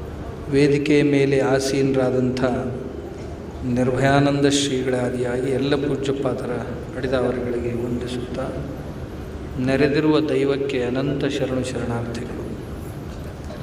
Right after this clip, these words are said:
ಇಲ್ಲಿಯವರೆಗೆ ನಾವೆಲ್ಲ ಕೇಳಿದ್ದೀವಿ, ನಮ್ಮನ್ನೇ ಕುರಿತು ನಮ್ಮವರೇ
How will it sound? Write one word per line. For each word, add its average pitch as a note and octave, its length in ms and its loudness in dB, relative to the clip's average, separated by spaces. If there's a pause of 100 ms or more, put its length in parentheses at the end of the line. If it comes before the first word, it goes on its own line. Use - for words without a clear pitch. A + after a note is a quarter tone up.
(2500)
ಇಲ್ಲಿಯವರೆಗೆ D#3+ 580 8
ನಾವೆಲ್ಲ C#3 380 4 (120)
ಕೇಳಿದ್ದೀವಿ, C#3 580 2 (560)
ನಮ್ಮನ್ನೇ D#3+ 560 6
ಕುರಿತು D#3 420 4 (2750)
ನಮ್ಮವರೇ D3+ 600 10